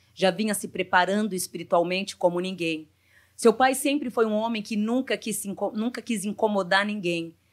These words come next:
Sempre correu atrás do que é dele, tendo a humildade e uma força superior. Hoje, no plano da espiritualidade, ele vive bem. Ref-, referente à tua vida, os caminhos agora, a partir de outubro,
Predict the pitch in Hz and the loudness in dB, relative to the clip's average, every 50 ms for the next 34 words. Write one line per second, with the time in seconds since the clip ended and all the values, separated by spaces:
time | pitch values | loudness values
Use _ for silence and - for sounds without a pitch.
0 | _ _ - - 226 226 220 208 - - 202 170 190 185 185 175 - - 185 185 | _ _ 0 2 2 2 2 0 0 0 2 2 4 4 2 2 2 0 0 2
1 | 190 196 185 175 175 - - 175 165 156 170 180 185 202 208 208 214 214 - _ | 2 0 -2 -4 -6 -4 -4 -4 -2 0 0 2 2 2 2 0 -2 -6 -10 _
2 | _ _ _ _ 214 202 208 196 190 185 185 185 180 180 170 165 170 180 196 202 | _ _ _ _ 2 2 6 6 6 6 6 2 -2 -4 0 2 6 6 6 6
3 | 214 220 196 - 220 185 226 202 190 185 180 175 - - - 208 214 202 - - | 4 2 -2 -6 -10 -8 -6 -4 -4 -4 -4 -4 -4 0 2 2 2 2 0 -4
4 | 190 175 - 180 170 - 185 180 170 175 165 156 151 147 147 _ _ _ _ _ | -8 -8 -10 -10 -6 -2 -2 0 0 0 0 0 -2 -4 -8 _ _ _ _ _
5 | _ _ _ _ - 196 226 240 233 240 220 208 - 233 240 247 254 247 202 196 | _ _ _ _ 4 6 6 6 6 4 0 -2 0 0 0 0 0 0 0 -2
6 | 196 196 - - - 190 175 - 185 180 180 170 180 185 202 208 185 190 180 180 | -2 -2 -4 -6 -8 -8 -2 0 0 0 2 4 4 6 6 4 2 0 -4 -4
7 | 165 175 185 175 196 175 170 175 170 160 160 160 - _ _ _ _ _ _ _ | -6 -8 -8 -8 -6 0 2 2 2 2 0 -6 -12 _ _ _ _ _ _ _
8 | _ - - 185 - - - _ _ - 202 220 214 220 214 196 220 233 247 240 | _ -2 -2 -2 -2 -6 -16 _ _ 4 4 6 6 6 4 4 4 4 2 2
9 | - 202 190 - 208 190 180 165 143 170 196 208 214 - 185 180 180 - - - | 0 0 0 2 0 0 0 0 -2 -2 -2 -2 -2 -2 -2 -4 -4 -8 -12 -18
10 | - - - 190 - - - 214 214 240 269 269 247 220 180 202 185 175 185 196 | -12 -8 -4 -4 -2 2 4 4 4 6 4 2 2 0 0 0 0 2 4 4
11 | 208 214 190 170 - 170 175 170 - - 196 175 185 185 175 180 - 208 202 214 | 4 2 2 -2 -2 -4 -6 -4 -4 -4 -6 -4 -4 -6 -6 -4 0 2 2 2
12 | 202 170 170 170 165 - | 2 0 -4 -6 -6 -8